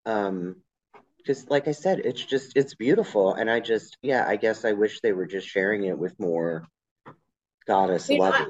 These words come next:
Speaker 2: I mean,
Speaker 1: lovers.
Speaker 2: for myself, you see, I read this stuff, and I don't even, the Madrian booklets.
Speaker 1: Yeah.
Speaker 2: Um,
Speaker 1: 'Cause they were
Speaker 2: and
Speaker 1: very pu-, they were very public, Lux Madriana.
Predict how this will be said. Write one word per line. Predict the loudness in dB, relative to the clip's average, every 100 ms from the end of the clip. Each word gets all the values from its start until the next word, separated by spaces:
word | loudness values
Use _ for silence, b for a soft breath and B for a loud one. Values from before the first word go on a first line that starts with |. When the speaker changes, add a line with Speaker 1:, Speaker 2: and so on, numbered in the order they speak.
| -2
Speaker 2:
I | -2
mean, |
Speaker 1:
lovers. | -4 -12 -18 _ _ -4
Speaker 2:
for | 0
myself, | 0 0 4 6 6 2
you | -2
see, | 4
I | 6 8
read | 6 6
this | 4 2 0
stuff, | 0 2 2 -4 _ _ _ -2
and | 4 6
I |
don't | 6 4
even, | 4 0 -2
the | 2
Madrian | 4 4 2 0 2 0 -4 _ _ _ -4
booklets. | -4 -2 -6 -8 -16 -20 _ _ _ _ _ _ _ _
Speaker 1:
Yeah. | 6 8 8 4 2
Speaker 2:
Um, | 0 -10 _ _ _ _ _
Speaker 1:
'Cause | 0 6
they | 8
were | 8 6
Speaker 2:
and | 6
Speaker 1:
very | 8 6
pu-, | 4 -2 6
they | 6
were | 6 4
very | 6 6
public, | 4 2 0 -2 -6 -18 _ _
Lux | -4 -4 -2
Madriana. | -2 0 0 2 0 -2 -6